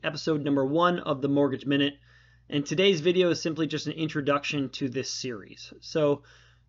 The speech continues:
the Mortgage Minute is based on questions that I get commonly as a loan officer. And the hope is to, for it to be an educational series where we'll take these common mortgage-related questions and then break them down into bite-sized pieces that'll make it easier for you to understand and digest.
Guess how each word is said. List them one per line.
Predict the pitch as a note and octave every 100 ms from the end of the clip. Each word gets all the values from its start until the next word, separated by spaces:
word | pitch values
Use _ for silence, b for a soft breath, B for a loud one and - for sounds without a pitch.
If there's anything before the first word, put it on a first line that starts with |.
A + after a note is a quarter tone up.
| -
the |
Mortgage | D#3+ A3 G#3+
Minute | G3 G3 F#3+
is | D3+
based | A#2+ E3+ D#3+ -
on | D#3
questions | D3 E3 - D#3
that | C#3+
I | C#3
get | C#3 D#3
commonly | - D3+ D#3 D3+ C#3 C3+
as | B2
a | A#2
loan | A#2+ B2
officer. | A2+ G#2 - G#2+ G2+ - b b b
And | C#3
the | D3+
hope | F3 G3+
is | F3+ -
to, | - _ _
for | - E3+
it | E3
to | C#3+
be | D#3
an | C#3+
educational | D#3 D#3+ D#3+ D#3+ - D3
series | - D3 C#3+ C#3+ A#2+
where | C3
we'll | B2 B2
take | C#3+ C#3 C#3 - b b b
these | C#3 C#3
common | - F3 F3
mortgage-related | E3 E3 D#3 D3+ C#3+ C#3 C#3
questions | - D3+ - C#3+ B2+
and |
then | C3 C3 A#2 _
break | D#3 D3+
them | D#3+ C#3
down | C3+ C3+ C#3
into | B2 A#2
bite-sized | - C#3+ - C#3+ B2 -
pieces | F3+ D#3+ D3 - b b b -
that'll | D#3
make | D#3+ E3 D#3+
it | D#3+
easier | F3+ D#3+ E3+
for | D#3 C#3+
you | C#3
to | B2+
understand | A#2 A2 - B2+ A#2+
and | A2
digest. | G#2 G2 A2 - -